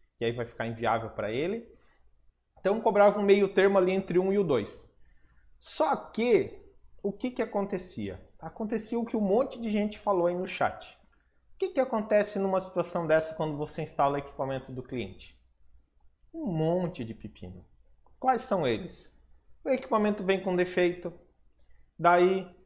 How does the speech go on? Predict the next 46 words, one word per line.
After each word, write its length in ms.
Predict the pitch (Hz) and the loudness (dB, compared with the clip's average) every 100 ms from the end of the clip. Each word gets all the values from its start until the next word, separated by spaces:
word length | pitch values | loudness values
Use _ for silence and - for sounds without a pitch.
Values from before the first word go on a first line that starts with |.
| - - | -12 0
"Ah, 320 | 214 226 233 | 4 6 6
você 360 | 202 202 214 | 2 0 0
já 120 | 202 202 | 2 2
cobrou 340 | 208 180 196 | 4 6 8
a 20 | |
mão 180 | 190 185 | 8 2
de 140 | 165 | 4
obra, 260 | 175 185 175 | 6 8 4
tu 140 | 170 | 0
tem 140 | - 175 | -2 -4
que 120 | - | -4
tirar 480 | - 156 160 175 180 | -6 4 6 6 6
e 40 | |
eu 120 | 180 | 4
vou 140 | 156 170 | 4 0
mandar 440 | 170 156 151 160 | 0 4 6 4
consertar 580 | 170 156 - 143 - 151 | 2 -2 0 0 2 2
e 20 | |
vai 180 | 151 151 | 2 0
voltar 400 | 147 147 - 147 | 0 -4 0 2
e 60 | 147 | 0
tu 140 | - | -4
instalar 400 | 151 - 131 135 | -8 -4 0 2
novamente." 720 | 139 135 120 120 131 131 - - - _ _ _ - - | 0 -2 -4 -6 -8 -12 -20 -20 -20 _ _ _ -14 2
O 100 | 262 | 4
equipamento 840 | 254 - 214 214 214 202 196 - | 4 2 4 4 4 6 4 2
dá 320 | 151 143 185 | -4 6 8
defeito 800 | 196 185 185 180 180 180 156 - | 10 6 4 6 6 4 -4 -6
e 140 | 170 175 | 0 4
o 200 | 175 170 | 6 4
cara 280 | 170 170 170 | 4 4 4
que 140 | 170 | -2
vendeu 360 | 165 160 165 165 | -2 0 2 2
disse 260 | 156 - | -2 -2
que 60 | - | -2
a 60 | |
culpa 440 | 156 160 160 156 139 | 0 -2 0 2 2
foi 200 | - 156 | 2 -2
do 80 | 151 | -2
instalador 580 | 151 151 143 139 143 | -2 2 2 2 0
que 100 | 143 | -4
fez 200 | - 143 | -6 -8
cagada 420 | - 139 131 139 127 | -2 0 2 2 2
na 100 | 123 | -2
instalação. 760 | - 120 120 - 131 127 131 - - - _ _ _ _ | -4 -2 -2 -2 -6 -6 -8 -16 -20 -20 _ _ _ _
É... 760 | - 151 156 156 156 156 151 151 | -2 0 2 2 4 4 4 4